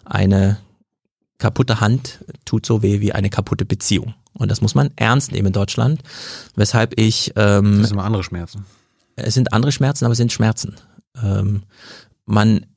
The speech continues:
Speaker 1: es, die Definition von Einsamkeit ist wie bei Geld. Äh, es
Speaker 2: Über,
Speaker 1: fehlt einem
Speaker 2: über
Speaker 1: das, was man
Speaker 2: Einsamkeit
Speaker 1: sich
Speaker 2: wo-,
Speaker 1: wünscht.
Speaker 2: wollte ich gleich, ich wollte erstmal über das Problem der Zeitersparnis und der Mobilität reden.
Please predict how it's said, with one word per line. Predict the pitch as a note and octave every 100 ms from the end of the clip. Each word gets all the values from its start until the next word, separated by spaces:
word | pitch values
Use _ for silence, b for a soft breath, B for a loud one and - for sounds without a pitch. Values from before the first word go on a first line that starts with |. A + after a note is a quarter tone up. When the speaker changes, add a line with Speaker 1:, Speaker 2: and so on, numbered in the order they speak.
| _
Speaker 1:
es, | A2 - - _ _ _
die | - G#2+
Definition | A2+ B2+ C3+ A#2+ - C#3 D#3+
von | -
Einsamkeit | - C#3+ C#3 C#3 C3+
ist | A2+
wie | B2
bei | A#2+
Geld. | G2+ F#2+ G2 - - - - _ -
Äh, | G1+ - -
es | A2
Speaker 2:
Über, | A2
Speaker 1:
fehlt | A#2+ -
einem | G#2+
Speaker 2:
über | A2
Speaker 1:
das, | A#2
was | B2+
man | C#3+
Speaker 2:
Einsamkeit | C3+ C3+
Speaker 1:
sich | B2+
Speaker 2:
wo-, |
Speaker 1:
wünscht. | F#2+ A#2
Speaker 2:
wollte | B2
ich | B2
gleich, | C3
ich | A#2+ A2+
wollte | A2+
erstmal | G#2+ A#2+
über | G#2
das | A2 -
Problem | - A2+ A2+ A2+
der | G2+ G2+ - -
Zeitersparnis | - B2+ G#2+ F#2+ E2 F2+
und |
der | G2+
Mobilität | G#2 F#2+ F#2+ - B2+ B2 -
reden. | - G#2